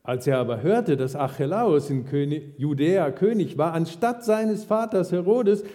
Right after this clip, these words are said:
fürchtete er sich, dorthin zu gehen. Und im Traum empfing er einen Befehl und zog ins galiläische Land und kam und wohnte in einer Stadt mit Namen Nazareth.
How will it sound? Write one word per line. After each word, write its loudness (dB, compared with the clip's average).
fürchtete -4
er -2
sich, -6
dorthin -2
zu -8
gehen. -10
Und -16
im -12
Traum -10
empfing -12
er -8
einen -8
Befehl 0
und -8
zog -2
ins -12
galiläische -6
Land -6
und -10
kam -6
und -16
wohnte -4
in -12
einer -12
Stadt -14
mit -12
Namen -12
Nazareth. -14